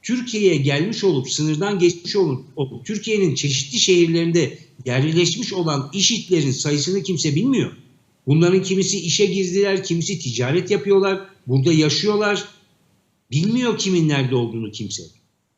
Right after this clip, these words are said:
Böyle bir durumla karşı karşıyayız. Bu şakası olan bir durum değil.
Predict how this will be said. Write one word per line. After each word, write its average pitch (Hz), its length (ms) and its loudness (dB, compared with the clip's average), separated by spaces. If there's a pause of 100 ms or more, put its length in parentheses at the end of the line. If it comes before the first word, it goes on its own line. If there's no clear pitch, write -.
(220)
Böyle 151 240 0
bir 143 120 0
durumla 220 340 2
karşı 160 280 -2
karşıyayız. 98 400 -10
Bu 131 60 -4
şakası 131 440 -4
olan 208 260 -2
bir 123 120 -2
durum 120 260 -2
değil. 208 380 0